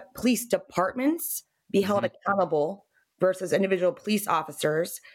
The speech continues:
Speaker 1: Uh, Democrats are not quite exactly on board with that, but it sounds like that the door hasn't been shut on that concept.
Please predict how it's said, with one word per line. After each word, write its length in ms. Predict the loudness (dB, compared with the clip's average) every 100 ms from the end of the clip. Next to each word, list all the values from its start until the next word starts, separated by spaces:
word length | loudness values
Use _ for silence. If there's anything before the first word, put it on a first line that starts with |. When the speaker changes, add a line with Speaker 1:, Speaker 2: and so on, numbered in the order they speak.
| -20 _ 0
Speaker 1:
Uh, 200 | 0 0
Democrats 480 | -2 -2 0 -2 0
are 120 | 0
not 460 | 2 2 2 -2
quite 380 | -8 -2 0 0
exactly 500 | -2 0 0 0 -2
on 280 | 0 0 -2
board 420 | -4 0 2 0
with 180 | -2 -2
that, 360 | 0 0 -2 -6 -10
but 380 | 0 2 2 -2
it 140 | -4
sounds 260 | -2 0 0
like 160 | -2
that 220 | 0 -2 -2
the 80 |
door 180 | 0 0
hasn't 420 | 0 -4 -6 -8
been 160 | -2 -2
shut 260 | 0 -2 -2
on 120 | -4
that 180 | -4 -2
concept. 580 | -2 -2 -2 -2 -4